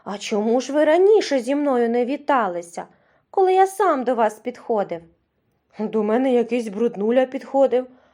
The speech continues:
а зовсім не ти», — сказав Ф'ю. «Та й до мене теж якийсь замазура прискіпався», — сказав Гавчик. «Так це ж був я», — засміялося каченятко.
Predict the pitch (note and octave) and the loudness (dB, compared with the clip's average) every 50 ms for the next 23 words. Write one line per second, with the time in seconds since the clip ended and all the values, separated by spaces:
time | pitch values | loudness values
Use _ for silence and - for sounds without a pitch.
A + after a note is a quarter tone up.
0 | _ _ - C4+ C#4+ C4+ A3+ B3+ C#4 C4 C4+ - C4 C#4 B3+ B3 B3 B3 A3+ A3+ | _ _ -4 -2 -2 0 0 0 0 0 -2 -4 -2 -2 0 0 0 -2 -2 -4
1 | - G3 G3 G#3+ C4+ D4+ - _ _ _ - - - - D4 D4 A#3+ D4 D4 D4+ | -4 -4 -4 -4 -4 -6 -8 _ _ _ -20 -10 -2 0 0 2 2 2 0 0
2 | D4 - - C4+ C4+ D4 C#4+ C#4+ D4 D4 _ _ _ _ _ _ _ _ _ _ | -2 -6 -10 -6 -6 -4 -4 -4 -6 -10 _ _ _ _ _ _ _ _ _ _
3 | _ _ _ _ _ _ _ _ _ _ _ _ _ - A#3+ A3+ A3 A#3 - A#3 | _ _ _ _ _ _ _ _ _ _ _ _ _ -2 -2 0 0 0 2 2
4 | A#3 A#3 A3 A#3+ D4 F#4 A#4 C5 C5 B4 A#4+ A#4+ A4 G#4 F#4+ - - - D4+ D4 | 2 2 2 0 -2 -2 0 0 0 0 0 0 2 2 2 2 -2 -6 -8 -8
5 | D4+ D4 C#4 C4 - - - - G#3+ B3 C#4 C#4+ D#4 E4 D#4+ C#4 D4+ C#4 B3+ A3+ | -6 -8 -8 -8 -10 -12 -16 -10 -6 -4 -2 0 0 0 0 -2 -2 -4 -2 -4
6 | G#3+ A3 A3 G#3 G#3 - - - F#3+ F#3 F#3+ F3 E3+ E3+ - - - E3 - _ | -4 -6 -8 -10 -10 -12 -14 -12 -12 -10 -10 -10 -12 -12 -14 -18 -18 -18 -20 _
7 | _ _ _ _ _ _ _ _ - - G3 F#3 F#3 F3 E3 E3 - - E3 - | _ _ _ _ _ _ _ _ -10 -8 -8 -8 -8 -10 -12 -12 -16 -18 -18 -18
8 | - _ - - - _ _ _ _ _ _ _ _ _ _ _ _ _ _ _ | -18 _ -20 -20 -20 _ _ _ _ _ _ _ _ _ _ _ _ _ _ _
9 | _ _ _ _ _ - F4+ F4 F4 E4+ F4 - _ - F4+ E4+ E4 F4 E4 F4 | _ _ _ _ _ 2 4 4 4 4 0 -6 _ -4 -2 0 0 0 -2 -4
10 | D4 C#4+ F4+ F#4 F#4 F4+ F#4 E4 D#4+ E4+ F4+ G4+ A4 G#4+ G4+ F4 D4 A#3+ G3+ F#3 | -4 0 2 2 2 2 0 -2 -2 0 2 4 4 4 4 2 0 -2 -4 -6
11 | - _ _ _ - G#3 A#3 A#3 A3+ A#3+ B3 B3 A#3 A#3+ A#3 G#3+ G3+ G#3+ G#3+ - | -12 _ _ _ -12 -10 -8 -8 -8 -6 -6 -4 -2 -2 -2 -2 -2 -4 -8 -8
12 | G#3+ G#3+ A3 A3 A3 - B3+ B3+ B3+ B3 A#3+ G#3+ F3+ E3 - - _ - | -8 -8 -8 -10 -8 -6 -6 -4 -4 -4 -4 -4 -6 -8 -10 -14 _ -20